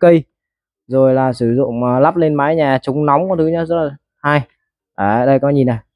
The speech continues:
mở nước là cái này, phun này. Đấy, thấy không? Rất là khỏe luôn nhá. Đó. Rất là tiện dụng mà dễ dàng lắp đặt, dễ dàng sử dụng nhá,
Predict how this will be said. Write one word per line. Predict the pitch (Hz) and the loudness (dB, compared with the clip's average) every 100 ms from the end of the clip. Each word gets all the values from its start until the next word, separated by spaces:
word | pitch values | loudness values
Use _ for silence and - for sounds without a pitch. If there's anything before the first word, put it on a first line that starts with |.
| - | -6
mở | 98 113 | -2 2
nước | 160 | 4
là | 156 | 4
cái | 127 127 | 2 -2
này, | 139 - | -4 -2
phun | 147 135 | 0 0
này. | 117 _ - | -4 _ -2
Đấy, | 117 170 127 | 2 2 2
thấy | 127 | 2
không? | 147 127 _ _ _ _ _ _ _ _ 139 | 2 0 _ _ _ _ _ _ _ _ 0
Rất | 180 | 0
là | |
khỏe | - 131 107 | 0 0 2
luôn | 131 143 | 2 4
nhá. | 160 147 - _ | 2 0 -8 _
Đó. | - 104 131 - _ _ _ _ _ _ _ _ _ | -10 -8 -8 -10 _ _ _ _ _ _ _ _ _
Rất | 151 | 2
là | 165 143 | 2 2
tiện | 160 | 2
dụng | 135 135 | 2 2
mà | 123 123 | 2 4
dễ | 160 | 4
dàng | 156 139 123 | 4 2 2
lắp | 127 160 | 0 0
đặt, | 139 - | -4 -4
dễ | 135 156 | -4 -2
dàng | 143 117 | -2 -4
sử | 107 | -6
dụng | 107 - 131 | -8 -6 -6
nhá, | 143 | -6